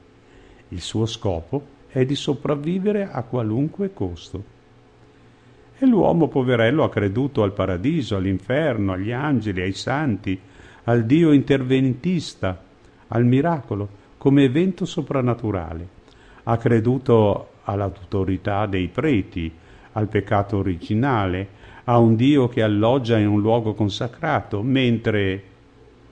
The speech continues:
l'uomo ha solo bisogno di credere di essere il sé universale e di potervi accedere semplicemente focalizzando su di esso il proprio pensiero. Dio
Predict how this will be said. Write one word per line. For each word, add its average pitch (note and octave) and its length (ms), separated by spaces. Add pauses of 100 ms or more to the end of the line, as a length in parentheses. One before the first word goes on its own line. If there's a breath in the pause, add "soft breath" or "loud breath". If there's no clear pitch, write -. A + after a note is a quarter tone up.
(180)
l'uomo F2 640 (640 soft breath)
ha A#2+ 100
solo D#3 320
bisogno C#3 480
di B2+ 140
credere A2+ 520
di G#2 140
essere G#2 520
il G#2+ 140
sé D3 340
universale C3 920 (480 loud breath)
e A2 120
di A2 120
potervi A2+ 480
accedere G2+ 540
semplicemente G#2 1080 (440 soft breath)
focalizzando G2+ 960
su F#2 240
di G2+ 180
esso F2 400 (340)
il C3+ 140
proprio G2 420
pensiero. A2 640 (2500 soft breath)
Dio D#3 520